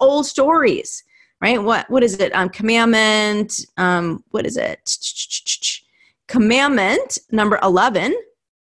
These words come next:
embrace that you are not the same person you were when you made those mistakes and they will not repeat. And the confession question: What past mistakes are causing me self-doubt now? So if you're having an illumination about that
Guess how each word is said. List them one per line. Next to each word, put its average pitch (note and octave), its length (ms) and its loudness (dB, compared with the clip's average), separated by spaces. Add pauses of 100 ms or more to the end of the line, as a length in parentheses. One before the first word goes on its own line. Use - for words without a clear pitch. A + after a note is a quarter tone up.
(360)
embrace C4+ 480 2
that D#4 120 -2
you D4 140 0
are C4+ 100 0
not C4 240 0
the C4 80 -4
same C4+ 300 -4
person D4 440 -6
you C4+ 160 -4
were B3+ 380 2
when C4 200 -2
you C4 100 -2
made B3 260 0
those B3+ 180 2
mistakes B3+ 640 -2
and G#3+ 140 -2
they B3+ 100 4
will C4+ 140 2
not C4 180 0
repeat. C4 640 -4 (800)
And A3 140 -2
the G#3 60 -2
confession G#3+ 440 -2
question: G3 360 -2
What A3 160 0
past - 300 -4
mistakes G#3+ 400 -4
are F#3 60 -8
causing F#3 340 -4
me E3+ 80 -6
self-doubt E3 600 -8
now? C#3 340 -12 (540)
So G#3+ 240 0
if G#3+ 200 -4
you're C#4 180 2
having C4 320 0
an G3+ 60 -4
illumination F#3 720 -2
about A3 340 0
that A3 320 0